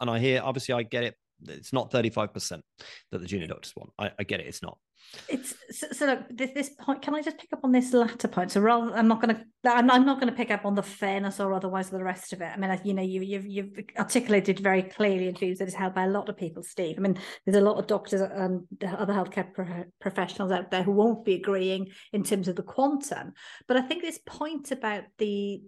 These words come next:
Speaker 2: pay award bodies, all of the pay award bo-, bodies, not just the doctors' ones, obviously, I'm talking about the whole range of them. You referenced the teachers there as well. Absolutely, this has to be got back into a better timing cycle, 'cause it's crazy at the moment. Nobody's got bu-,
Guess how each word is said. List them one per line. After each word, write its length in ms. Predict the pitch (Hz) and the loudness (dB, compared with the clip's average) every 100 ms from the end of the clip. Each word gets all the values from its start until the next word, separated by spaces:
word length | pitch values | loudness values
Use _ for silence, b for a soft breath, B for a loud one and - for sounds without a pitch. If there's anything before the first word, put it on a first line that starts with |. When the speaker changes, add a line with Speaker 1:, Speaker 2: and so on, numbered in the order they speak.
| - | -8
Speaker 2:
pay 300 | - 247 247 | 0 4 4
award 360 | 220 202 196 | 2 0 0
bodies, 400 | 208 196 190 - - | 0 -2 -4 -12 2
all 260 | 320 285 240 | 6 6 6
of 80 | |
the 60 | - | 4
pay 120 | 185 | 0
award 300 | 175 190 180 | -2 -6 -10
bo-, 200 | 190 - - | -10 -12 -8
bodies, 220 | 185 180 | -6 -4
not 160 | 226 | -4
just 160 | - 208 | -2 -2
the 60 | 202 | 0
doctors' 400 | 208 - 180 170 | 0 -2 -8 -6
ones, 180 | 160 | -8
obviously, 380 | 165 185 160 - | -4 -4 -4 -4
I'm 60 | 156 | -4
talking 120 | 185 175 | -4 -2
about 80 | |
the 60 | 180 | -2
whole 140 | 180 | -2
range 280 | 185 190 175 | 0 0 0
of 40 | 165 | -2
them. 200 | - 208 | -4 -4
You 80 | |
referenced 340 | 185 180 180 - | -4 -4 -8 -8
the 80 | 165 | -4
teachers 400 | 214 190 175 180 | -4 -4 -6 -6
there 160 | 170 170 | -4 -4
as 120 | - | -2
well. 260 | 185 - - B B B _ - | -2 -2 -8 B B B _ -2
Absolutely, 640 | 359 349 - 302 302 339 | 0 0 -2 0 -2 -2
this 120 | 220 | -8
has 280 | - - 254 | -6 -6 -6
to 100 | - | -6
be 80 | 269 | -10
got 240 | 269 - - | -8 -10 -6
back 240 | 190 - | -6 -4
into 180 | 190 220 | -2 0
a 40 | |
better 500 | 196 - 202 - - | -2 0 -4 -2 -4
timing 500 | 220 - 294 311 208 | -4 0 0 2 0
cycle, 340 | - - - 220 | 0 -6 -4 -4
'cause 140 | - | -2
it's 180 | 392 392 | -6 -6
crazy 500 | - - 381 392 339 | -14 -6 0 0 0
at 120 | - - | -2 -2
the 40 | |
moment. 360 | 202 185 202 - B B - | -4 -4 -6 -8 B B 2
Nobody's 400 | 254 311 370 - | 4 4 -2 -6
got 280 | - - | -6 -8
bu-, 120 | - | -2